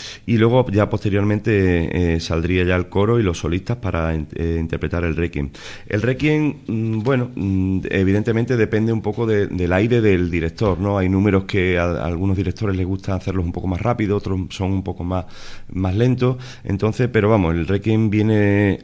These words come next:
alrededor de los cincuenta, cincuenta y cinco minutos máximo sería lo, lo,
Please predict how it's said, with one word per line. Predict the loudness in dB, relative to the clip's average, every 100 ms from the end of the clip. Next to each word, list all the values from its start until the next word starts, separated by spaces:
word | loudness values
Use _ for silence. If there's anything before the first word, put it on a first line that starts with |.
| -4
alrededor | -2 0 4 4
de | 4
los | 2
cincuenta, | 2 0 4 2 2 2 2 2 0
cincuenta | -2 -4 -2 0 0 0
y | -2
cinco | -4 -2
minutos | -2 -2 -2
máximo | -2 -2 -2 -4
sería | -4 -4 -2 0
lo, | 0 0 0
lo, | -2 0 0 0 -4